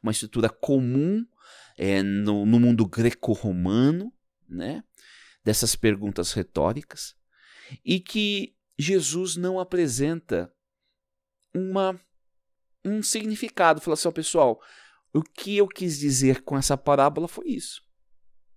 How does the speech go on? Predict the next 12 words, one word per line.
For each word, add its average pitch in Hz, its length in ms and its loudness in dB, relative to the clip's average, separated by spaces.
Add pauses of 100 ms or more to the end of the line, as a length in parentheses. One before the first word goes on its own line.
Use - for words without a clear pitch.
(1040)
E 233 240 2
isso 262 220 4
coloca - 760 4 (720)
aquele 185 520 2
que - 100 -18
está - 240 0
lendo 143 460 0
numa 165 260 0
situação 180 640 0
assim, 185 480 -2 (580)
e 233 120 0
agora? 110 580 4